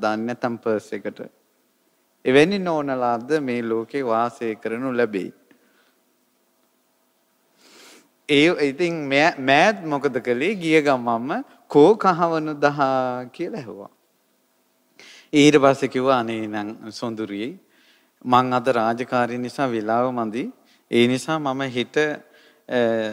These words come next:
මේ ගේන්නම්" කියලා අද ආවා කිව්වා. ඇයි මේ අවුරුදු ගණනාවක් මේ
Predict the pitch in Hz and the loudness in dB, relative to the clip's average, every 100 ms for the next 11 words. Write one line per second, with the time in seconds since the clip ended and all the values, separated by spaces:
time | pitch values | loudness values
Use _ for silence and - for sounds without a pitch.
0 | - 107 - - 120 117 113 110 113 127 | -10 -14 -16 -12 -8 -4 -4 -4 0 0
1 | 131 131 131 160 180 170 185 185 196 160 | 0 -4 -6 -4 -2 -2 -2 -2 -4 -8
2 | 104 92 87 - 117 143 147 170 117 139 | -12 -12 -14 -6 -4 -2 -2 -2 0 0
3 | 170 175 165 139 143 175 175 185 202 214 | -2 -4 2 2 2 2 4 4 4 2
4 | 220 254 269 - - _ _ _ _ _ | 2 0 -2 -10 -20 _ _ _ _ _
5 | _ _ _ _ - 139 127 120 120 | _ _ _ _ -2 2 4 2 -2